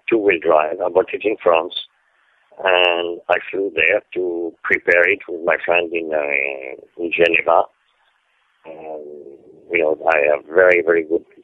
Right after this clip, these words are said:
very good, uh, close friends from the sidecar cross era where we were doing.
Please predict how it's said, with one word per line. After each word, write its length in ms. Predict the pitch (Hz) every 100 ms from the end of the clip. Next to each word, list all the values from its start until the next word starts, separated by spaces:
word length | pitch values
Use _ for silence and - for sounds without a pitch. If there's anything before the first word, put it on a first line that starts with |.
| _
very 340 | 82 87 85 82 80
good, 240 | 90 80
uh, 80 | 80 -
close 280 | 92 98 - -
friends 320 | 90 92 80 - -
from 220 | 85 80
the 260 | 78 76 69 - -
sidecar 380 | 92 - 92 -
cross 280 | - 87 82 - - -
era 420 | 92 82 82 98 113
where 280 | 90 82 80 73 76 - _ _ _ _ _
we 140 | 90 85
were 160 | 82
doing. 360 | 76 80 101